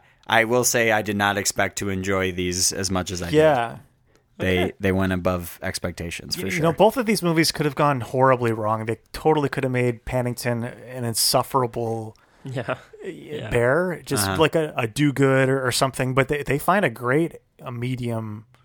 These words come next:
Speaker 2: and, and politeness and, and just the way he's presented that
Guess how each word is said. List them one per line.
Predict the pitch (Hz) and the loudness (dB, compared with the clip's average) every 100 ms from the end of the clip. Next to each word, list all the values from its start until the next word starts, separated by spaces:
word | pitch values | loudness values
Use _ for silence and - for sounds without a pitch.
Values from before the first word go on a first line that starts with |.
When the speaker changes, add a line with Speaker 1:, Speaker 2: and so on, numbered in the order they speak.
| _ _ - | _ _ -14
Speaker 2:
and, | 117 110 | -10 -10
and | - 110 104 | -10 -12 -12
politeness | - 120 120 131 113 113 - | -10 -6 -6 -6 -6 -6 -6
and, | 107 | -8
and | 120 | -14
just | 120 - | -12 -8
the | 120 | -6
way | 113 110 | -6 -6
he's | 107 - | -8 -8
presented | - 107 107 104 104 107 | -10 -10 -10 -12 -14 -12
that | 117 113 | -10 -10